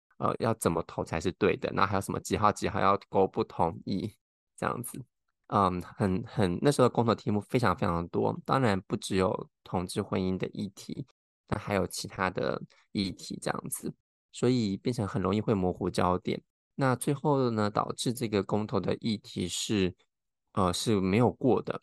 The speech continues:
那不同意的票数是居多的。所以我觉得因为那个时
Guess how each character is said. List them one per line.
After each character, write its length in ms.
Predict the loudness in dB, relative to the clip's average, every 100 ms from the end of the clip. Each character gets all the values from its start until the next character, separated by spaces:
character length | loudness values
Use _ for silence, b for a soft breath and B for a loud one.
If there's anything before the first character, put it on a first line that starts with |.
| -6
那 200 | -2 0
不 140 | 0
同 220 | 0 2
意 40 | 2
的 160 | 2 0
票 240 | 0 0
数 140 | 0
是 160 | -4 -6
居 240 | -6 -8
多 260 | -2 0 0
的。 200 | -2 -8 -12 _ _ _
所 160 | -6 0
以 80 | 2
我 160 | 4
觉 160 | 2 0
得 160 | 0 -2
因 240 | -2 -4
为 380 | 0 0 0 -4 _ _ _ _
那 120 | 0
个 160 | 2 0
时 320 | -4 -6 -4